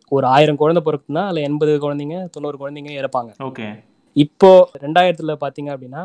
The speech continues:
Speaker 2: ம், ம், ம்.
Speaker 1: அஹ், அது வந்து ஐம்பத்-, ஐம்பத்தொன்னு அந்த ரேஞ்ச்ல இருந்தது.
Speaker 2: ஓகே.
Speaker 1: இப்போ பாத்தீங்க அப்படின்னா, பதினேழு தான் இருக்கு. ரெண்டாயிரத்தி பதினாறு லாஸ்ட் எடுத்திருக்காங்க. அதுல வந்து பதினேழுன்னு இருக்கு. இது வந்து படிப்படியா குறைஞ்சிட்டு தான் இருக்கு.
Speaker 2: ஓகே.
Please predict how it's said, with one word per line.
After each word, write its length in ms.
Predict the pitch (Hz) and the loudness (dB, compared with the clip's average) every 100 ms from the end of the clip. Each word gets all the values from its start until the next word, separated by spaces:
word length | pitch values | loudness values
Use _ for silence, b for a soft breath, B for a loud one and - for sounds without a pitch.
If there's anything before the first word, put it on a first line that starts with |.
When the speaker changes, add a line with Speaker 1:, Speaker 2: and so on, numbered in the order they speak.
| 208 | -14
Speaker 2:
ம், 160 | 147 135 | -16 -14
ம், 180 | 127 117 | -14 -14
ம். 140 | 127 113 | -14 -12
Speaker 1:
அஹ், 400 | 147 143 139 135 | -8 -6 -6 -8
அது 220 | 147 147 151 | -6 -2 -2
வந்து 200 | 151 170 | 0 -2
ஐம்பத்-, 380 | 151 160 160 | 0 0 -2
ஐம்பத்தொன்னு 480 | 143 156 156 156 147 | -2 -2 0 -2 -2
அந்த 200 | 147 135 | -4 -6
ரேஞ்ச்ல 200 | 135 139 | -8 -8
இருந்தது. 420 | 135 117 107 143 | -10 -14 -8 -6
Speaker 2:
ஓகே. 220 | 127 113 110 123 _ | -6 -10 -14 -14 _
Speaker 1:
இப்போ 340 | 147 156 - 175 | -6 -2 2 2
பாத்தீங்க 320 | 180 180 175 | 2 0 -6
அப்படின்னா, 280 | 160 151 175 | -6 -8 -8
பதினேழு 500 | - 147 170 165 156 | -4 -2 0 0 0
தான் 140 | 147 156 | -4 -8
இருக்கு. 240 | 127 - - | -10 -14 -10
ரெண்டாயிரத்தி 360 | 135 143 139 135 | -4 -4 -4 -8
பதினாறு 380 | 135 147 139 | -6 -4 -6
லாஸ்ட் 340 | 127 131 - 139 | -6 -10 -8 -10
எடுத்திருக்காங்க. 520 | 127 - 123 110 104 147 | -10 -12 -12 -12 -10 -8
அதுல 260 | 160 135 | -6 -6
வந்து 180 | 131 147 | -4 -2
பதினேழுன்னு 520 | 135 135 139 131 131 | -2 -2 -2 -2 -4
இருக்கு. 240 | 110 - 185 | -8 -10 -4
இது 140 | 165 | 0
வந்து 260 | 160 175 175 | 0 0 -4
படிப்படியா 380 | 156 160 160 | -4 -2 -2
குறைஞ்சிட்டு 380 | 156 143 147 147 | 0 0 0 0
தான் 120 | 139 | -2
இருக்கு. 200 | 123 _ - | -4 _ -20
Speaker 2:
ஓகே. 240 | 120 107 | -16 -14